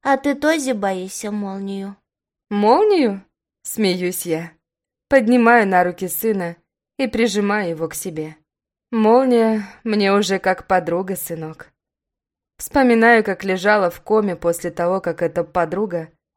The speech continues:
Speaker 2: ударила меня в спину. Как потом стояла под раскатами грома и умоляла подругу ударить меня ещё раз. Мы с папой ничего не боимся, малыш.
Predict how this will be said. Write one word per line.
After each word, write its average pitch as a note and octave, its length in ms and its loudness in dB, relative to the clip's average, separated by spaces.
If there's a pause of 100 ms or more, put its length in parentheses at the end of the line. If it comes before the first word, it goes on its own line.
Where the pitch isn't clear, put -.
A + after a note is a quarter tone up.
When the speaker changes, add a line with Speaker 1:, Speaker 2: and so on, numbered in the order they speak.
Speaker 2:
ударила G3 520 2
меня E3+ 280 -4
в E3+ 40 -10
спину. D#3 440 -12 (380)
Как C4 200 2
потом A3+ 360 4
стояла G3+ 500 2
под E3+ 180 -4
раскатами E3+ 640 -4
грома F3 500 -4 (420)
и C4 120 0
умоляла G3+ 480 4
подругу D#3+ 640 -2 (300)
ударить F#3 580 0
меня D#3 320 -6
ещё E3 400 -6
раз. D3 400 -10 (1080)
Мы A#3+ 200 6
с B3 80 -4
папой A#3 360 2
ничего G#3+ 480 -2
не A3 140 0
боимся, E3 460 -4
малыш. E3 520 -12